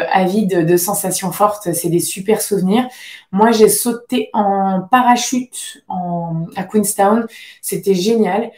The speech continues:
Franchement, euh, c'est un endroit magique pour le faire, c'est super beau.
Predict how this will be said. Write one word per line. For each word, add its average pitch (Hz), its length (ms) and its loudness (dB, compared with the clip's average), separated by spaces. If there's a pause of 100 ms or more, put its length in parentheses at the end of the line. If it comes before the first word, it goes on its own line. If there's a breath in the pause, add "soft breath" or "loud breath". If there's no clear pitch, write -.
(180 soft breath)
Franchement, 226 640 -2
euh, 185 60 2
c'est - 160 -6
un 180 140 -2
endroit 185 260 -2
magique 208 360 -2
pour 202 160 0
le 180 80 -4
faire, 220 240 -4
c'est - 160 -8
super 202 360 -4
beau. 185 280 -4